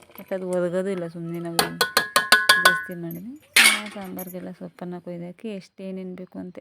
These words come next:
ಎಲ್ಲ ಈರುಳ್ಳಿ ಮತ್ತು ಬೆಳ್ಳುಳ್ಳಿ ಎಲ್ಲನೂ ಸೋಸ್ಕೊಂಡೆ. ಮತ್ತು ಇನ್ನೊಂದು ಬೆಳ್ಳುಳ್ಳಿನ ನಾನು ಸಿಪ್ಪೆ ಸುಲಿಲ್ಲ, ಸುಲಿತಾ ಇಲ್ಲ ಇಲ್ಲಿ. ನಾನು ಯಾಕೆ ಸಿಪ್ಪೆ ಸುಲಿತಾ ಇಲ್ಲ ಅಂತ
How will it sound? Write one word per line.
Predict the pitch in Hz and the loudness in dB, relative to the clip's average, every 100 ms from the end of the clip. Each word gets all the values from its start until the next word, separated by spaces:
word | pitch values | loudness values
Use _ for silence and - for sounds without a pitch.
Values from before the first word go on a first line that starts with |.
| - | -12
ಎಲ್ಲ | 185 185 180 | -10 -8 -8
ಈರುಳ್ಳಿ | 180 175 180 180 185 _ _ _ _ _ - | -8 -10 -10 -10 -14 _ _ _ _ _ -18
ಮತ್ತು | 190 196 190 | -14 -12 -10
ಬೆಳ್ಳುಳ್ಳಿ | 185 180 180 175 180 180 | -8 -6 -8 -8 -8 -6
ಎಲ್ಲನೂ | 170 175 170 180 - | -6 -6 -8 -10 -12
ಸೋಸ್ಕೊಂಡೆ. | 175 - - 170 202 | -12 -12 -14 -12 -12
ಮತ್ತು | 190 - 202 | -12 -12 -10
ಇನ್ನೊಂದು | 196 196 196 208 | -8 -8 -10 -10
ಬೆಳ್ಳುಳ್ಳಿನ | 180 170 185 202 196 185 | -8 -6 -6 -6 -6 -8
ನಾನು | 180 214 - | -8 -10 -14
ಸಿಪ್ಪೆ | - - 208 | -16 -12 -12
ಸುಲಿಲ್ಲ, | - 190 180 170 165 170 165 _ | -10 -10 -8 -8 -10 -10 -14 _
ಸುಲಿತಾ | 190 180 - 175 | -12 -12 -10 -8
ಇಲ್ಲ | 170 165 165 | -8 -8 -8
ಇಲ್ಲಿ. | 226 - _ _ _ _ - _ _ | -8 -12 _ _ _ _ -20 _ _
ನಾನು | 196 185 190 | -12 -10 -10
ಯಾಕೆ | 202 - 190 | -12 -14 -14
ಸಿಪ್ಪೆ | 190 - 185 | -16 -16 -14
ಸುಲಿತಾ | 190 175 170 - 190 | -12 -12 -12 -8 -8
ಇಲ್ಲ | 180 175 175 | -8 -10 -8
ಅಂತ | 170 165 | -8 -10